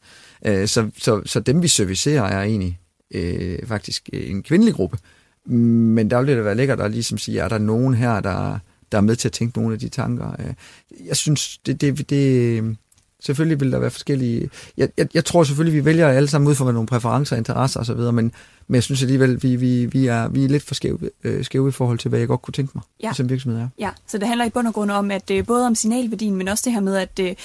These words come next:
Speaker 2: at, øh, ja, et, noget mere diversitet, det vil give noget, noget mere viden til jeres virksomhed.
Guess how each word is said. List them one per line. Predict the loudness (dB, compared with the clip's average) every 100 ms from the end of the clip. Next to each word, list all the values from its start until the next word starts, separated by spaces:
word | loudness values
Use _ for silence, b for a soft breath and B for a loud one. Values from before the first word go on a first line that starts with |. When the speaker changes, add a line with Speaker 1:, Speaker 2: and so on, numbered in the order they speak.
| B B
Speaker 2:
at, | -4 -4 -4
øh, | -4 -2 -4 -6 -8 -12 -14 -6
ja, | -4 -4 -4
et, | -8 -6 -8 -8 -12 _ _ _ -12 b b b b -12 -4
noget | 0 0
mere | 0
diversitet, | -2 -2 -2 -4 -6 -4
det |
vil | -4 -2
give | -2
noget, | -2 -2
noget | -2 -2
mere | 0 -2
viden | -2 0 0
til | 0 -4
jeres | -6 -8
virksomhed. | -10 -10 -12